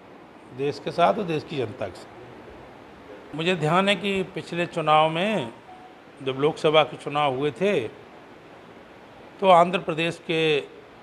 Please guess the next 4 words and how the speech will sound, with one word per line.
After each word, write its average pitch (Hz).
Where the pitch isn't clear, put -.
मुख्यमंत्री 147
रहे 147
चंद्रबाबू 139
नायडू, 113